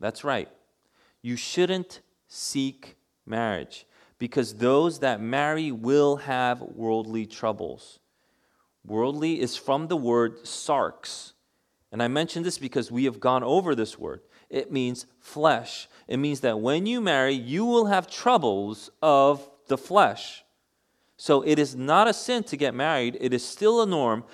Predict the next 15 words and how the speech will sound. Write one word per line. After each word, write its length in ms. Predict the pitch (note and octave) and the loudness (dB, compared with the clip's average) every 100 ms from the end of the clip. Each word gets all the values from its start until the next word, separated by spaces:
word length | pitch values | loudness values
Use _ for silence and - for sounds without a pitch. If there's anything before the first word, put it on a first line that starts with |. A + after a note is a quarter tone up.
| - - | -20 -4
meaning 440 | D3 F3+ F3 D#3+ | 2 2 2 -2
the 160 | B2+ B2+ | -2 0
majority 560 | B2 A#2 C#3 D#3 G3+ G#3 | 2 0 4 6 6 2
state 320 | - G#3+ G3 | -4 -2 0
of 160 | F3+ | -2
people 680 | - A3 A3 D3 A2+ A#2 - - - - _ | -6 -6 -4 0 2 0 -8 -20 -20 -20 _
will 280 | - C#3 F#3 | 2 6 6
get 220 | E3+ D#3+ | 6 2
married. 340 | C#3 D3 C#3 A#2 | 2 2 2 2
It's 180 | C3 - | 0 0
a 40 | |
design 760 | C3 C3 A#2+ D3 D#3+ E3+ F3 D#3+ D#3 | -2 -2 0 2 4 4 0 -2 4
of 400 | D#3 D#3 B2+ A2 | 6 6 4 0
God. 460 | C#3 C3+ A2 G2+ | 4 6 4 2
Nevertheless, 1080 | A2 A#2+ C3+ F#3+ A#3+ A#3 G#3 D3+ D3 - | -4 -2 4 4 6 4 6 6 6 0